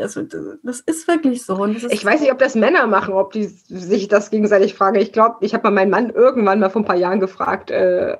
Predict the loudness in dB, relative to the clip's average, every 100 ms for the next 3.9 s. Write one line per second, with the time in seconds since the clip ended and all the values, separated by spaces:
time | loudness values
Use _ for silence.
0 | -2 -4 0 0 2 0 0 0 0 0
1 | -2 -6 _ -20 -20 -20 -4 -2 2 2
2 | 4 0 2 2 4 2 -2 -4 -4 0
3 | 0 2 0 -2 -4 -4 -4 -4 -4